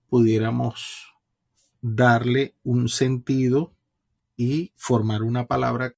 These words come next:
que sonaría casa. Y cuando yo digo casa, tú te haces una representación mental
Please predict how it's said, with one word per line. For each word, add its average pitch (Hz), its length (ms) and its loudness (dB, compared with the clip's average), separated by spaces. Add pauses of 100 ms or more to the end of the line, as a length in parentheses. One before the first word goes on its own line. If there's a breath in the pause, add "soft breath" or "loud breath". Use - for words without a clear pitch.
(100)
que 110 140 0
sonaría 110 680 -2 (760)
casa. - 580 2 (1600)
Y 202 460 2 (180)
cuando 117 300 2
yo 107 200 4
digo 131 400 2
casa, 170 480 2 (640)
tú 113 200 -2
te 123 160 2
haces 120 280 0
una 127 460 0 (1040)
representación 117 1300 0 (440)
mental 139 840 0